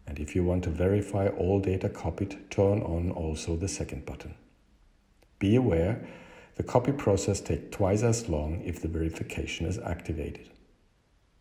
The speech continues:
We'll go on with the transcode section. There are four different pre-configured transcodes by default. Preview,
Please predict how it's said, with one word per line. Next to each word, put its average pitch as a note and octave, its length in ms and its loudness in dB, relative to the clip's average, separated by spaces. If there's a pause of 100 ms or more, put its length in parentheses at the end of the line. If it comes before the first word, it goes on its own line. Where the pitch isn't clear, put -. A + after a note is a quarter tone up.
(480)
We'll B2 180 6
go A2+ 260 6
on F2+ 300 2
with F2+ 120 0
the - 60 -2
transcode D#2+ 520 -6
section. - 480 -10 (840)
There G#2 180 6
are G2+ 100 2
four B2 440 2
different G2+ 720 0
pre-configured F#2 840 -2
transcodes D#2 640 -8
by C#2+ 220 -8
default. D2 560 -10 (580)
Preview, A2+ 640 4